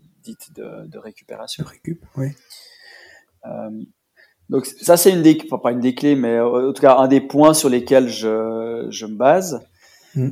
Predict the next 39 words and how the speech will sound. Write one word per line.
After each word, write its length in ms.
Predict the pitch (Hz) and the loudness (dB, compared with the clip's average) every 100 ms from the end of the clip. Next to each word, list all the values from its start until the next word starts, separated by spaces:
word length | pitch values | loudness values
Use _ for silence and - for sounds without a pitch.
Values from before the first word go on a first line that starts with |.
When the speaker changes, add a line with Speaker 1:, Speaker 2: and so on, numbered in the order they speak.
| - | -4
Speaker 1:
Et 100 | 131 | -4
puis 160 | 135 | 6
après, 540 | 143 - - 170 185 165 | 6 6 6 10 10 8
il 80 | 139 | 4
y 40 | |
a 60 | 120 | 2
un 100 | 117 | 4
deuxième 420 | 160 160 165 160 | 4 6 4 2
point 280 | 156 160 156 | 4 6 6
sur 140 | 139 | 2
les, 220 | 120 120 | -2 -4
sur 160 | - 123 | -4 -4
lequel 380 | 120 120 123 113 | -2 2 2 2
je, 320 | - 107 107 | -6 -8 -10
je 220 | 101 110 | -10 -10
m'appuie, 600 | 110 113 - 135 143 123 | -10 -10 -8 -2 0 0
euh, 420 | 110 110 117 120 - | -2 -4 -4 -6 0
là 200 | 123 131 | 4 4
aussi 560 | 131 - 151 156 - _ _ _ _ _ - | 2 -4 -2 -2 -2 _ _ _ _ _ -2
au 120 | 139 | 0
service 360 | 135 147 143 135 | 6 6 4 2
de 40 | |
la 60 | 123 | 0
performance, 680 | 135 120 135 131 135 135 127 | 0 0 0 2 0 0 -4
mais 100 | 113 | -10
aussi 240 | 113 - | -8 -8
au 20 | |
service 400 | 120 123 117 113 | -6 -6 -6 -8
de 100 | 110 104 | -8 -8
la, 400 | 104 101 101 101 | -8 -8 -10 -10
de 80 | |
la 80 | 107 | -10
santé 580 | - 123 120 - 131 127 | -10 -8 -8 -4 0 0
et 560 | 110 107 110 117 117 117 | -2 -6 -12 -14 -16 -16
de 60 | |
la 80 | - | -16
prévention 480 | - 110 113 - 113 | -14 -14 -12 -14 -12
des 100 | 107 | -12
blessures, 560 | 107 107 - 160 160 | -10 -10 -6 -6 -6